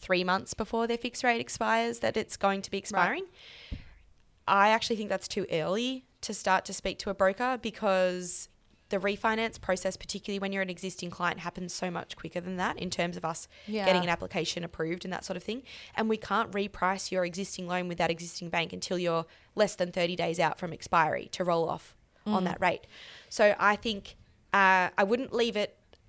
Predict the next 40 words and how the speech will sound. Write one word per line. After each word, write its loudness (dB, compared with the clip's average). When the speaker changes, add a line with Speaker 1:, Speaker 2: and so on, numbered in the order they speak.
Speaker 1:
less 4
than -2
a 0
month. -4
Definitely 0
not. -4
Speaker 2:
So -6
maybe -2
six -2
weeks. 0
Speaker 1:
Yeah, 6
maybe 2
six -2
weeks -2
out 2
is -4
probably -2
about 2
the -8
time -2
that 2
if -10
you -4
haven't -2
heard -4
from -6
your -4
broker, 0
you -4
wanna -4
say, -2
"Hey, 2
our 2
fixed -8
rate's 0
coming -6
off -4
in -6
six -8
weeks. -2